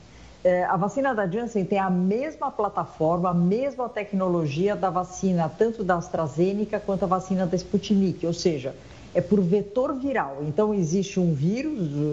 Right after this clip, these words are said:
enfraquecido, que é um adenovírus, que ele dá meio que carona pra, pra o segmento genético do coronavírus pra poder estimular as nossas células à produção de anticorpos. Então, essas vacinas de vetor viral,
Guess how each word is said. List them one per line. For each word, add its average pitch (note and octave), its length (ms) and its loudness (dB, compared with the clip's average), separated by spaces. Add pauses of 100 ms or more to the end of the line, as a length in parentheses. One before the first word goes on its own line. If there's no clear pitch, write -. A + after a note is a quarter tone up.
(200)
enfraquecido, F#3+ 840 0
que F#3 100 0
é E3+ 60 2
um D#3+ 80 0
adenovírus, E3 840 -2 (360)
que - 80 4
ele A#3+ 160 2
dá G3+ 320 2
meio G3+ 300 0
que F#3 160 -4
carona A#3+ 720 0
pra, G3 220 -2
pra F3+ 300 0
o F3 100 -6
segmento F3+ 840 0
genético F3 880 -2
do D3+ 440 2
coronavírus E3+ 920 -4 (220)
pra C4 120 4
poder G#3 340 0
estimular G3+ 420 -2
as F3+ 80 -6
nossas F#3 340 -4
células E3+ 340 0
à F3+ 60 0
produção E3+ 500 -2
de D#3 120 2
anticorpos. - 640 -4 (440)
Então, A#3 320 4
essas C#4+ 440 -2
vacinas G3 500 0
de D3+ 80 -2
vetor E3+ 320 0
viral, D#3 640 -2